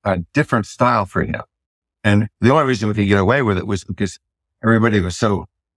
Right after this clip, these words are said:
damn smart there. I, I don't argue with people. So if we disagreed, then, and I could not think as fast as he could,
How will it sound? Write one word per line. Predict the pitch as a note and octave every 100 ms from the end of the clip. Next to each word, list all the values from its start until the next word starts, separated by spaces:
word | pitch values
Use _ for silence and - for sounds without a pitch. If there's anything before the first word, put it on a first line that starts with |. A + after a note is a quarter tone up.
| _ _
damn | G#2+ G2
smart | - - C3+ C3+
there. | F#2+ F2 A2 - _ _ _ _ -
I, | A#2 A#2+ -
I | C3+
don't | D3+ D3
argue | A#2+ D#3 C#3+ E2+
with | F#2 -
people. | - E2+ G2 A#2 - _ _ _
So | - A#2+ A#2 G2+
if | C#3 B2
we | B2
disagreed, | A2 A2+ G#2+ F#2 C#3 C3+ A#2 A#2 - _ _ _ _
then, | G2+ A2 A2+ G#2+ -
and | A2
I | A2 -
could | - F#3
not | D#3+ A2+ F2
think | - G3 -
as | G2
fast | - F2 - -
as | E2+
he | E2+
could, | - D#2+ D#2+